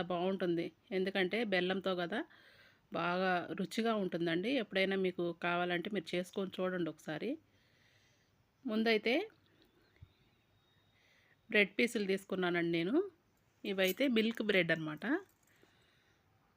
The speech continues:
ఫోర్ పీసెస్ లాగా కట్ చేసుకోవాలి. ఒక్కొక్క పీస్ వచ్చి ఫోర్ పీసెస్ లాగా. నేనైతే ఇలాగ మొత్తం కలిపేసి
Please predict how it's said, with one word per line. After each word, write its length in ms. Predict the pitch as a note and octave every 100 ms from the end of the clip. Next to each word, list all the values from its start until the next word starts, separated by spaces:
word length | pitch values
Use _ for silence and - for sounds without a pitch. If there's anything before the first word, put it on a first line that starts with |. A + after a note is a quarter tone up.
| _ _ _ _ _ _ _ _ _ _ _ _ _ -
ఫోర్ 220 | A3+ A3+
పీసెస్ 400 | - A#3 A#3 A#3
లాగా 240 | A3 G#3 A#3+
కట్ 220 | A3+ F#3
చేసుకోవాలి. 600 | G3 F#3 - F3 E3+ F#3 C#4
ఒక్కొక్క 360 | A3 - G3 F#3+
పీస్ 300 | - E3+ F3
వచ్చి 280 | D#3+ - C#4 F#4+
ఫోర్ 280 | - F#3+ F3+
పీసెస్ 380 | E3+ F3 F#3 G3
లాగా. 260 | D#3 E3
నేనైతే 440 | A#3+ G#3 F3+ F3 F#3
ఇలాగ 200 | F#3+ F3 E3+
మొత్తం 360 | E3 - F#3 F#3+
కలిపేసి 480 | E3 - F3 -